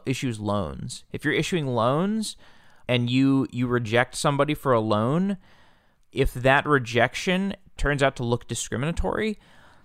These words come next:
then you may get investigated for discriminatory lending practices. If that happens, you want to be able to defend yourself. If you want to defend yourself, you need data lineage in many cases. So imagine, imagine being interrogated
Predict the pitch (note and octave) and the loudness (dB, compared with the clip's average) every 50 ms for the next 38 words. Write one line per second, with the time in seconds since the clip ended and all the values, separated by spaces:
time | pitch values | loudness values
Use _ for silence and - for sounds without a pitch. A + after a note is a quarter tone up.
0 | - - - - B2+ A#2+ C3 C#3 C#3 C3+ C3+ C3 B2+ B2+ B2 - - B2+ C3 C3 | -20 -20 -14 -10 -6 0 4 4 6 6 4 4 2 0 0 -2 -4 -6 -4 -2
1 | D3 D#3 D#3 D3 C#3+ C#3 C#3 A#2 A#2 A2+ G#2+ - G2+ G#2 - - - - C#3 C#3+ | 0 0 2 0 2 2 0 0 2 0 0 0 0 0 0 -2 -6 -2 0 0
2 | D3+ D#3 F3 E3+ D#3+ - - B2 A2+ A2 - - B2+ B2 B2+ B2+ B2 A2 - - | 0 0 0 -4 -4 -2 -4 -2 -2 -4 -6 -2 -2 0 0 0 -2 -2 -2 0
3 | A#2+ A#2 A#2 A#2 A2+ A2 G#2+ G#2 - - - F#2 A2 B2 C#3+ D#3 D#3+ D#3 F3+ F3 | 2 4 4 4 4 2 0 -2 -4 -6 -4 -2 0 0 0 -2 -2 -4 -4 -6
4 | E3+ - - F#3 - - G3+ G#3+ G#3+ - - - - - - - - - - - | -8 -8 -10 -8 -2 0 0 0 0 -2 -8 -14 -18 -20 -20 -20 -20 -20 -20 -20
5 | - - - - D3 C#3+ - - D3+ C3+ B2 - - B2+ A#2+ C3 E3+ G3+ G#3 G#3 | -20 -20 -8 -2 -2 0 2 4 4 2 2 2 0 0 0 0 2 0 0 0
6 | G#3 F3 D#3 D3 C#3 C#3 C#3+ C3 C#3 C3 B2 A#2+ - A#2 G#2+ A2 G#2+ - - G#2+ | 0 0 0 2 2 2 2 2 2 0 0 0 -6 -6 -4 -4 -4 -2 -2 -2
7 | A2+ B2+ D3 D#3+ - - F#3 F3 F#3+ G3 - - - - B2 B2+ C3+ C#3+ C#3 B2 | 0 0 -2 -2 -2 0 0 2 2 2 0 -2 -6 -4 0 2 2 2 2 -2
8 | A#2+ - - B2 A#2+ C#3 D3+ D#3 - - D#3+ E3 - - C3 C#3 C#3 B2 - A#2+ | -4 -2 0 0 0 0 -2 -4 0 0 0 0 0 0 0 0 0 2 4 4
9 | A#2 A#2 B2 G#2 A2 G#2+ - G#2+ G#2+ - - - - - - B2 A#2 A#2 A2 A2 | 4 4 2 2 -2 -4 -4 -4 -6 -6 -8 -10 -14 -8 -4 -2 0 0 0 0
10 | G#2+ - A2 G2+ G#2 A#2 - - - - - - - - - - - - - - | -2 -4 -6 -6 -6 -8 -10 -12 -14 -16 -18 -18 -20 -20 -20 -20 -20 -20 -12 -2
11 | - - E3 D#3+ D#3+ D#3 D3+ D#3 E3+ F3+ - G3 F3+ E3 D3+ - - - - - | 4 6 6 6 8 6 6 6 6 4 4 2 2 2 0 -4 -6 -10 -12 -4
12 | - D3 C#3+ C#3+ D3 D#3+ E3+ F#3+ F3 D3 E3 D#3 D3 C3 A2+ - - A2+ A#2 B2 | -2 0 2 4 4 4 2 0 0 2 2 0 0 0 -4 -2 2 4 4 4
13 | B2+ D3+ D#3+ E3+ F3 G3+ G3+ G3 G3 - | 4 4 2 2 4 2 0 0 -2 -8